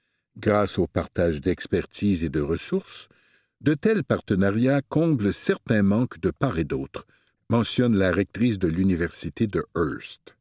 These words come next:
À preuve, l'entente initiale de deux mille vingt-deux a conduit à l'accréditation du Collège nordique francophone comme établissement d'études postsecondaires en deux mille vingt-quatre.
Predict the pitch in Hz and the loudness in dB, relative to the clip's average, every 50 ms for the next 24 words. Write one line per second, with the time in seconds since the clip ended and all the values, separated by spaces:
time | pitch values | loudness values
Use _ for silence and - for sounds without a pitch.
0 | _ _ _ _ _ _ _ _ _ _ - - - - 147 190 208 147 80 69 | _ _ _ _ _ _ _ _ _ _ -6 -6 -2 0 2 2 2 2 0 -4
1 | - _ _ _ _ _ _ _ _ _ _ _ _ _ _ _ 110 143 185 180 | -10 _ _ _ _ _ _ _ _ _ _ _ _ _ _ _ 0 2 2 2
2 | - 226 254 190 - 117 110 104 - - - 151 135 101 90 87 80 90 143 180 | 2 0 0 2 2 2 2 2 2 2 2 2 2 2 0 0 0 2 2 2
3 | 180 151 113 92 95 95 95 95 92 98 147 190 214 - - - - - _ - | 2 2 2 2 2 2 2 2 2 2 2 2 0 -2 -6 -14 -20 -12 _ 0
4 | 120 - - - 185 196 165 143 151 180 214 - - - 202 208 - 139 202 - | 0 0 2 2 2 2 2 2 2 0 0 0 0 0 2 2 2 2 0 0
5 | - 170 170 139 127 127 - 147 131 131 - - - 190 185 131 92 87 90 - | 0 0 0 0 0 0 0 2 2 2 0 0 0 0 0 0 -2 -4 -6 -2
6 | - 127 120 120 110 98 85 92 101 85 90 87 98 110 - - - 151 175 - | 0 2 2 4 2 2 2 2 0 -2 -2 -2 -4 -4 -4 -2 -2 -2 -2 0
7 | - 110 - - 139 165 202 190 151 - 117 101 101 285 175 - - 190 147 123 | 0 -2 -2 0 0 2 2 2 0 2 2 2 2 2 2 2 0 0 0 0
8 | 113 107 - - 135 143 156 147 107 98 87 - - 120 98 85 - _ - 180 | -2 -2 -2 -2 -2 0 0 0 -2 -4 -4 -4 -4 -6 -6 -6 -6 _ -2 -2
9 | 190 - - - - 117 - - - 143 143 151 131 113 104 110 104 117 135 160 | -2 -2 -4 -6 -6 -6 -4 -2 -2 0 0 2 0 2 2 2 2 2 0 -2
10 | 160 - _ _ - 98 85 76 - 143 196 190 180 175 160 - 131 123 - - | -4 -8 _ _ -4 -4 -4 -2 0 0 2 2 2 0 0 0 -2 -2 -4 -6
11 | - 78 - - _ - - - - | -10 -10 -10 -12 _ -20 -20 -20 -20